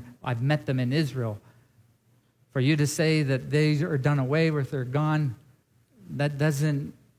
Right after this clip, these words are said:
<laughs> doesn't make a good light on you, and it doesn't make Messiah look like a very good Jew, which he was,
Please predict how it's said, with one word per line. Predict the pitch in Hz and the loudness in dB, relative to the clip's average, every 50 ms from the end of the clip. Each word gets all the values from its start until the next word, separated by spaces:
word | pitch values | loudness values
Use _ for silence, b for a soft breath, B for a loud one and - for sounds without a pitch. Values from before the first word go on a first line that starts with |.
| _ _ - | _ _ -12
<laughs> | 113 98 139 147 135 - - 143 | -8 -6 -2 -2 -2 -2 -2 -2
doesn't | 165 170 147 190 185 165 | 0 0 0 0 0 0
make | 170 170 - 151 | 0 -2 -2 -4
a | |
good | 143 143 165 151 139 | -4 -2 -2 0 0
light | 143 143 143 139 | 0 0 0 0
on | 135 135 143 | -2 -2 0
you, | 156 190 240 294 349 - B B B B B B B B B | 0 0 0 0 -2 -4 B B B B B B B B B
and | 175 160 | 0 0
it | 170 147 | 0 2
doesn't | 147 196 185 208 214 185 | 2 2 2 2 0 0
make | 185 180 185 - - | 0 0 -2 -2 -2
Messiah | 180 151 - - 196 190 185 180 175 | -4 -2 -2 -2 -2 0 0 0 0
look | 170 160 - | 0 -2 0
like | - 175 170 - | 0 -2 0 0
a | 156 | 2
very | 135 151 156 165 156 | 2 4 4 2 2
good | 139 143 151 151 143 131 | 2 2 0 0 0 -2
Jew, | 127 156 202 214 156 113 107 - - - b b b b b b _ _ _ _ _ _ - | -2 0 0 0 0 -2 -4 -8 -14 -20 b b b b b b _ _ _ _ _ _ 0
which | 143 139 131 - | 0 0 2 2
he | 143 135 | 0 0
was, | 135 180 226 156 107 - - - - - | 2 2 0 0 -2 -6 -12 -16 -18 -20